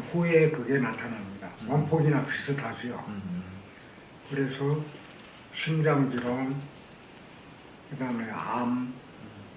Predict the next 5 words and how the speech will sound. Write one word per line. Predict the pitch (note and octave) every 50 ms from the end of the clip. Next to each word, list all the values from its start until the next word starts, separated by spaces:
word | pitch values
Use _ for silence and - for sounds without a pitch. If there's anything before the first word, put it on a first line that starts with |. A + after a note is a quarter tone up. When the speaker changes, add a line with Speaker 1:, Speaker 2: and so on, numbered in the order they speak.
| - - - - - -
Speaker 1:
피부 | - - - E3 D3+ C#3 C#3 C3 B2+ B2 B2+ B2+ B2+ - - - - - - - - - - - - - - - - - - - - - - - - - - - - - - - - - - - -
아주 | - A2 A#2 D3 E3 F3+ E3+ F3 F3 D#3 C#3+ B2+ - - - - -
많습니다. | - C#3 C3+ B2 B2 - C3 B2 A#2+ B2 C3+
Speaker 2:
음. | C3+ B2+ - - - - A#2 G#2+ G#2 G#2 G2+ G2 - - - - - - - - - - - - - - - - - - - - - - - - - - - - - - - - - - - - - - - - - - - - - - - - - - - - - -
혹시 | D#3 D3 D3 -